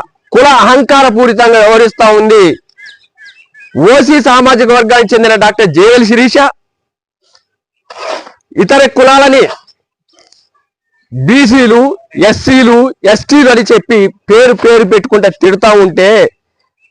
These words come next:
చిన్న ఉద్యోగస్తులు వాళ్ళు కన్నీరు పెట్టుకుంటున్నారు. "శిరీష, నీ అక్రమాల పద్ధతులు మార్చుకో, ఇకనైనా నువ్వు ఒక మనిషి రూపంగా బతుకు, అంతే తప్ప చిన్న ఉద్యోగస్తుల పొట్టగొట్ట మాకు."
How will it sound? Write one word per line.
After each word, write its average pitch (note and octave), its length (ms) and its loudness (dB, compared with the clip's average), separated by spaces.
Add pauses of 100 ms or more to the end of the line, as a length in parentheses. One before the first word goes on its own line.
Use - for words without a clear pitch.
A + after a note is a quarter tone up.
(160)
చిన్న C4 200 0
ఉద్యోగస్తులు B3 960 0 (360)
వాళ్ళు G3+ 160 0
కన్నీరు B3 420 0
పెట్టుకుంటున్నారు. G#3+ 920 0 (800)
"శిరీష, B3 320 0 (640)
నీ A#3 160 0
అక్రమాల C#4 540 2
పద్ధతులు A3+ 500 0
మార్చుకో, A#3 760 0 (580)
ఇకనైనా C4+ 400 2
నువ్వు B3 500 2
ఒక F#3+ 100 -4
మనిషి G#3+ 380 0
రూపంగా C#4 420 0
బతుకు, A3+ 480 0 (480)
అంతే G#3+ 300 0
తప్ప B3 280 -2 (440)
చిన్న A#3+ 140 0
ఉద్యోగస్తుల A3+ 600 0
పొట్టగొట్ట G#3+ 540 -2
మాకు." G#3 520 0